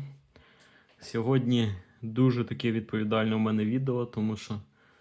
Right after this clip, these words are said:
я давно хотів вам розповісти про свій топ воблерів серпня-вересня місяця. Це в мене такий окремий, я виділяю окремий період в рибалці по щуці, тому що класно починає клювати щука,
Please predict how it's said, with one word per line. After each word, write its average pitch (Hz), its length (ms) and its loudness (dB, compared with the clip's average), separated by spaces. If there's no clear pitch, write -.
я 104 80 0
давно 113 300 2
хотів 110 260 -2
вам 110 160 0
розповісти 110 600 -4
про 110 180 -6
свій 110 280 -2
топ 107 260 0
воблерів 110 640 -2
серпня-вересня 107 880 0
місяця. 127 540 0
Це 123 140 -4
в 117 40 2
мене 113 240 2
такий 113 260 -2
окремий, 107 500 0
я 107 120 0
виділяю 107 680 2
окремий 107 580 0
період 110 480 2
в 113 60 -6
рибалці 107 460 0
по 104 160 -8
щуці, 117 420 -6
тому 110 280 -4
що 104 180 -8
класно 107 440 -2
починає 104 460 -4
клювати 104 440 -4
щука, 139 480 -4